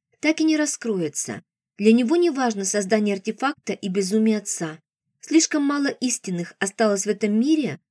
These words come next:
чтобы дракон стал ждать. И он признал девушку своей парой, а значит, во что бы то ни стало попытается овладеть ею, чтобы одарить своим семенем. А Раден при таком обострённом влечении к девушке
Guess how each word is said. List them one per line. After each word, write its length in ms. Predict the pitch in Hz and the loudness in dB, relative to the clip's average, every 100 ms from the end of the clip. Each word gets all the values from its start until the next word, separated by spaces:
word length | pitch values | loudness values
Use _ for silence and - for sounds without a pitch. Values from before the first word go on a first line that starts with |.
| _ | _
чтобы 320 | - 220 208 | -2 0 2
дракон 400 | 196 196 226 269 | 0 -2 -2 -4
стал 280 | - 226 220 | -2 0 0
ждать. 440 | 180 170 139 - _ _ _ - | -2 -6 -6 -10 _ _ _ -2
И 80 | |
он 140 | 240 277 | 0 2
признал 420 | 302 294 302 262 | 2 2 0 0
девушку 400 | 202 208 190 - | 0 0 0 -6
своей 280 | 185 190 190 | -4 -2 -2
парой, 500 | - 170 151 123 - - - | -2 -4 -4 -8 -12 -20 -10
а 100 | 180 | -4
значит, 500 | 196 220 302 - - - _ | 0 2 0 -2 -6 -8 _
во 120 | - 214 | -4 -2
что 160 | - | 0
бы 100 | 254 | -2
то 120 | - | 0
ни 120 | 302 311 | 0 0
стало 340 | - 262 202 | 2 2 2
попытается 680 | 190 196 226 294 311 302 220 | 0 -4 -2 2 0 0 -4
овладеть 600 | - 202 202 202 262 - | -2 0 0 0 -4 -4
ею, 540 | 208 208 185 156 135 - _ | -4 -2 -2 -4 -10 -16 _
чтобы 320 | - - 196 202 | -20 -4 -2 -2
одарить 520 | - 180 190 233 233 | -4 -2 0 -2 -6
своим 280 | 202 208 208 | -4 -2 -2
семенем. 640 | - 196 170 156 139 143 - _ _ - | -4 -4 -4 -6 -10 -12 -16 _ _ -4
А 140 | 196 | -2
Раден 400 | 233 349 320 196 | 2 2 2 -4
при 140 | 185 | -6
таком 340 | 196 220 226 220 | -4 0 0 -2
обострённом 600 | 214 214 220 226 214 202 | -2 -2 -2 -2 0 -2
влечении 440 | 196 202 - 202 190 | -6 -6 -4 -4 -4
к 40 | |
девушке 560 | 175 180 147 - 226 | -4 -4 -4 -8 -10